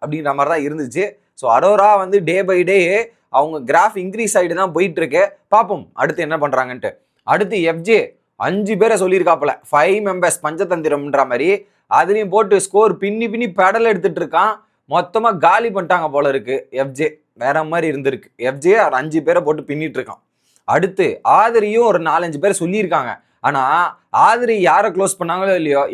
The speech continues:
எஃப் ஜே வை நாறு நாரா கிழித்து தொங்க போட்டு, "தூர க-, ஏய், தூர போய் உட்காரு, போ, போ" அப்படின்ன மாதிரி முடிச்சு விட்டாங்களாம். ஏன்னா பெண்களை வைத்து தான் கேம் விளையாடுறான், பெண்களை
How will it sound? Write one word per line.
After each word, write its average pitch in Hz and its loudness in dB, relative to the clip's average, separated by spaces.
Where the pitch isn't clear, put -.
எஃப் 151 -4
ஜே 226 2
வை 196 4
நாறு 185 2
நாரா 202 4
கிழித்து 208 -6
தொங்க 202 2
போட்டு, 196 2
"தூர 233 6
க-, 202 4
ஏய், 196 0
தூர 226 6
போய் 214 4
உட்காரு, 196 2
போ, 220 4
போ" 233 4
அப்படின்ன 180 -2
மாதிரி 202 2
முடிச்சு 190 -4
விட்டாங்களாம். 151 -4
ஏன்னா 139 -2
பெண்களை 220 4
வைத்து 185 0
தான் 185 -4
கேம் 165 -4
விளையாடுறான், 123 0
பெண்களை 196 0